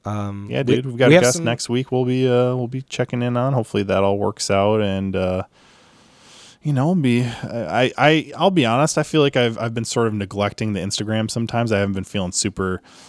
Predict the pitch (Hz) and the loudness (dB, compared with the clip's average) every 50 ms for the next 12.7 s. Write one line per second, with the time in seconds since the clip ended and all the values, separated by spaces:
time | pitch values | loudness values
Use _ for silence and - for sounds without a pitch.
0 | - _ - - 107 101 98 98 98 101 98 98 98 95 98 95 90 90 87 - | -20 _ -8 -4 -2 -2 0 0 0 0 0 0 -2 -4 -4 -4 -6 -6 -6 -6
1 | 98 95 95 95 - - 98 87 - - 101 - - - 104 98 98 95 98 92 | -6 -6 -6 -6 -4 -6 -6 -6 -6 -10 -10 -10 -6 -6 -4 -4 -2 -2 0 0
2 | 92 92 90 - - 98 95 92 92 95 95 - - - - - - - - - | 0 0 0 -2 -2 -2 -2 -4 -4 -4 -6 -8 -10 -12 -10 -6 -4 -4 -4 -4
3 | - - - 98 90 90 - - - 95 92 - 98 98 95 95 95 92 101 95 | -4 -4 -4 -2 -4 -2 -4 -2 0 -2 -2 0 -2 -2 0 -2 -2 -4 -2 -2
4 | 95 98 104 - - - 95 92 92 92 98 101 98 - 147 160 165 170 160 170 | -2 -2 -4 -6 -2 0 0 2 2 2 2 2 2 2 0 0 0 -2 -2 0
5 | 175 185 190 190 190 190 - 185 196 202 196 190 180 170 - 123 110 101 98 95 | 0 2 4 4 4 2 2 2 2 2 2 2 2 2 2 2 2 2 2 0
6 | 92 90 90 90 90 87 82 - - 87 - - 92 85 - - - - - 92 | 0 0 0 -2 -4 -4 -6 -6 -8 -10 -8 -8 -8 -8 -8 -12 -14 -14 -14 -14
7 | - _ - - - 92 92 - 87 87 90 92 95 104 104 101 _ - 101 98 | -14 _ -18 -14 -14 -12 -10 -8 -8 -8 -6 -6 -4 -4 -6 -6 _ -10 -12 -12
8 | - - - 95 87 92 - - - - 120 - - - - 92 87 _ - - | -10 -12 -10 -10 -8 -10 -8 -10 -10 -10 -10 -12 -10 -8 -8 -8 -8 _ -16 -18
9 | - - - - - 95 92 90 - - - - - - - - - - - - | -16 -16 -14 -10 -10 -10 -10 -8 -14 -12 -12 -12 -14 -14 -14 -16 -16 -16 -16 -12
10 | 95 - 147 151 170 196 214 208 196 190 190 - 202 185 - - 180 151 - - | -8 -2 0 2 2 2 4 2 2 2 0 -2 -6 -8 -6 -6 -8 -8 -8 -10
11 | - 139 139 196 226 - - 247 226 - 220 208 185 151 131 - 156 151 151 151 | -10 -8 -6 -4 -4 -2 -2 -2 0 0 0 0 0 0 -2 -2 -2 -2 -2 -4
12 | 135 101 - - 110 95 90 92 101 113 117 123 127 131 | -6 -10 -10 -10 -10 -8 -8 -6 -6 -8 -8 -8 -10 -12